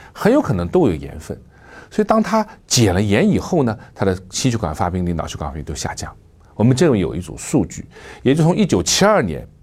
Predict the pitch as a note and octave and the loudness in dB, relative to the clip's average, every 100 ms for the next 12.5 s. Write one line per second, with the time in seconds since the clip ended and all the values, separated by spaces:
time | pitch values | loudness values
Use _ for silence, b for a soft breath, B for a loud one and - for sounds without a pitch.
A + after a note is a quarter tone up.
0 | - - _ B B B B B B - | -20 -20 _ B B B B B B -4
1 | - G3 F3 F#2+ G#2+ G#2 - - _ _ | 2 4 4 2 0 0 -2 -20 _ _
2 | _ _ - - - B2+ C#3 C#3+ C#3 B2+ | _ _ -20 -4 0 2 2 2 2 4
3 | A#2 F2+ F2+ C#3 D3 E3+ E3 D#3+ A#2 D#2 | 4 2 2 0 0 2 2 2 2 0
4 | B B G2+ E3+ - D3+ D3 - C3+ F#2 | B B 0 0 0 0 0 2 2 2
5 | D#2+ F2 G#2 F#2+ E2+ - B2 - D3+ - | -2 -2 -4 -4 -6 0 0 2 -2 -4
6 | - B B B B - B2 - - F3+ | -12 B B B B 2 2 0 -2 2
7 | D#3+ C#3 B2 A2+ C#3 F#2 E2+ - C3 C3 | 4 4 2 2 2 0 -4 -2 -4 0
8 | - E2 - - - - B B - B2+ | -2 -2 -4 -4 -6 -6 B B -2 2
9 | A#2 A2 E2+ D2 A2 C3+ E3+ - A#2 A2+ | 4 4 2 0 -2 0 2 0 -2 -2
10 | A#2+ G2+ - C3+ E2+ G2 F2+ C2+ B1+ - | 0 -2 0 -2 -2 -4 -4 -6 -12 -10
11 | D#2 - F2 G2 - A3 F#3 - D#2+ D2+ | -10 -8 -6 -4 0 2 2 0 -2 -2
12 | - F2+ - - | -2 -2 -6 -12